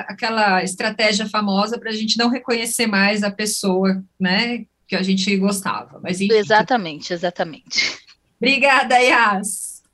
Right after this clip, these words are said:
Speaker 1: Volte
Speaker 2: Beijo.
Speaker 1: sempre. Beijo. Bom, gente, aquele recadinho de toda semana. Se vocês estão assistindo pelo YouTube,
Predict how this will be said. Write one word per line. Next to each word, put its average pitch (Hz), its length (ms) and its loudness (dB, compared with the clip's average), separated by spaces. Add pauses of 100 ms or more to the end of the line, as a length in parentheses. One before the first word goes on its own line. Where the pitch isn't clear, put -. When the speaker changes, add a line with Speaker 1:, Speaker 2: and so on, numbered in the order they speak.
Speaker 1:
Volte 262 280 2
Speaker 2:
Beijo. 311 440 8
Speaker 1:
sempre. 196 380 0 (380)
Beijo. 196 720 4 (260)
Bom, 277 260 4
gente, 247 360 2
aquele 269 240 -2
recadinho 262 480 -2
de 226 140 -4
toda 226 240 0
semana. 247 720 0
Se 254 180 -8
vocês 233 300 -4
estão 254 160 0
assistindo 269 520 0
pelo 269 240 -2
YouTube, 247 840 0